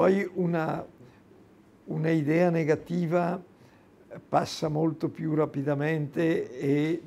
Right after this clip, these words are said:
tiene molto di più di una idea positiva.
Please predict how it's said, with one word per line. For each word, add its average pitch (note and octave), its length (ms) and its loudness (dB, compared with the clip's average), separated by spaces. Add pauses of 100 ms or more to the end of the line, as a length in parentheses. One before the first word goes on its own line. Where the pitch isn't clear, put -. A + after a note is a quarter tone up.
tiene E3+ 520 6
molto D#3 400 2
di D#3 140 -2
più E3 420 2 (360)
di C#3+ 160 -2
una D3 160 0
idea C#3 360 0
positiva. C#3 840 -2